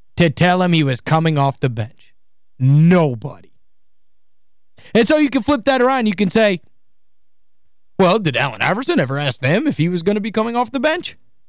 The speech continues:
It should be understood. It's the friggin' Grizzlies!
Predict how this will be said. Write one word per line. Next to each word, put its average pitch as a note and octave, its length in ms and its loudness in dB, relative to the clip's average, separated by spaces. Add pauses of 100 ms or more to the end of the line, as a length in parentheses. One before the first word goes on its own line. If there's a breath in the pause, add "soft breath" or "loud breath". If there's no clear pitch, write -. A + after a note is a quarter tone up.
(600)
It D4+ 120 2
should D#4 220 0
be D#4+ 260 2
understood. C4+ 960 0 (440)
It's - 220 0
the D#4+ 240 2 (200)
friggin' F4+ 420 2
Grizzlies! F#4 1000 0